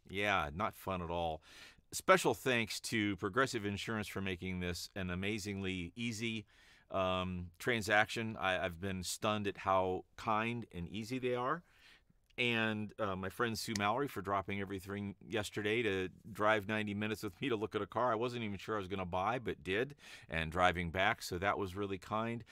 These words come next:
To Andy Smith, who was a constant source of, uh, information on cars.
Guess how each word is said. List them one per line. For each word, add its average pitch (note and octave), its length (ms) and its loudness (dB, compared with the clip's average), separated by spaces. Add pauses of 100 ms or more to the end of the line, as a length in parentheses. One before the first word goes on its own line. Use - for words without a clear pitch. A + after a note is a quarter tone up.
(160)
To - 160 -10
Andy A#2 260 -2
Smith, A#2 440 0
who G2+ 240 0
was F#2+ 180 0
a F2+ 80 -6
constant A2 560 -2
source G#2 420 -2
of, F2 380 -2
uh, F2+ 260 0
information G#2+ 600 -4
on F#2 160 -6
cars. A2 500 -2